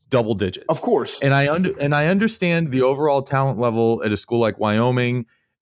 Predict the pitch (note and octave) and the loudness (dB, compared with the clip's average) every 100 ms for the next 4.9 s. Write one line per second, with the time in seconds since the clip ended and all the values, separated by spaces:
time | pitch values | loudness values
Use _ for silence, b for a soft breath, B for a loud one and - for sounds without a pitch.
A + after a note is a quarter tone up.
0 | _ C3+ C3 C3 A2+ B2+ A2 B2+ B2 C3 | _ 0 2 2 2 2 4 4 2 0
1 | B2 A2 A#2+ G2+ - B2 A#2+ A#2 A2+ A2+ | 0 -2 -2 -2 0 2 2 0 -2 -6
2 | - - C3 A#2 A#2+ A2+ A2 G#2+ F#2 A2 | -10 -4 -2 2 2 2 2 0 0 0
3 | G#2+ A2+ A2 A2 F#2+ A2 A2+ A#2 A2+ G#2+ | 0 0 2 0 0 0 2 0 -2 0
4 | A2+ F#2+ A2+ G#2+ A2 G#2 G2+ G2 F#2 | 0 2 2 2 2 4 2 0 -4